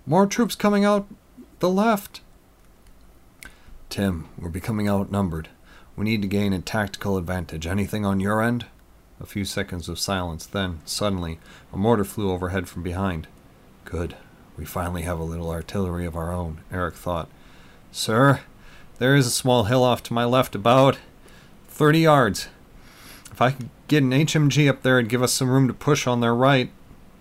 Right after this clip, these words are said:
Eric rolled it over in his mind. They would have to draw attention to the line's right, so the leftward maneuver would work. They'd also need to get troops ready to execute a quick shift in advance on the left. It was risky.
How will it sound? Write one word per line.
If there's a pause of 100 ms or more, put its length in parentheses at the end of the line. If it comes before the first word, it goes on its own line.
Eric
rolled
it
over
in
his
mind. (640)
They
would
have
to
draw
attention
to
the
line's
right, (180)
so
the
leftward
maneuver
would
work. (640)
They'd
also
need
to
get
troops
ready
to
execute
a
quick
shift
in
advance
on
the
left. (580)
It
was
risky.